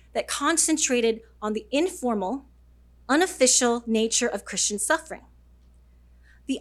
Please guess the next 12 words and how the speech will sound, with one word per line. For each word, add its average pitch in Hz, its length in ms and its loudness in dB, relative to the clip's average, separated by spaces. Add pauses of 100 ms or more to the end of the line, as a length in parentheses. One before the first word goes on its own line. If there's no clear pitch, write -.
other 392 260 4
factor 269 420 4
that - 220 0
tipped - 220 0
the 247 80 0
scales 226 400 4
in 226 80 0
favor 226 300 0
of 202 180 0
the 202 220 -4
unofficial 220 540 0
view 180 360 -8